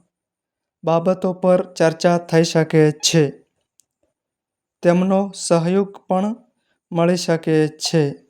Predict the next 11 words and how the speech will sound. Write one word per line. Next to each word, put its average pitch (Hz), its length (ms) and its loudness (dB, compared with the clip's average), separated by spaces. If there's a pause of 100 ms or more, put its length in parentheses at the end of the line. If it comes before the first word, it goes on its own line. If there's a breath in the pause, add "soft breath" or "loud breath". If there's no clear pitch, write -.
(840)
અટકેલા 175 600 2
કાર્યમાં 175 840 -2
પ્રગતિ 160 540 -2
થશે. 156 540 -2 (1400)
ધંધાકીય 180 720 0
કામમાં 175 760 0
ખૂબ 190 440 0 (520 soft breath)
કાળજી 170 400 0
રાખવાની 165 580 0
જરૂર 156 400 -2
છે. 143 520 -4